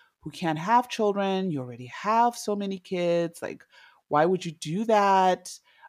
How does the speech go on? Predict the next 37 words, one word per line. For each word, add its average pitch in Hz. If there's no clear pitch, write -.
And 190
it, 226
it 185
was 185
really, 226
truly 196
a 175
very 160
lonely 151
road. -
And 170
I 175
didn't 202
mention 170
this 151
as, 139
as 151
I 151
was 143
beginning 156
that 147
process 156
and 135
what 160
sort 160
of 147
precipitated 175
part 202
of 151
that 139
decline 156
into 143
being 165
suicidal 151
was 135
that 135
I 151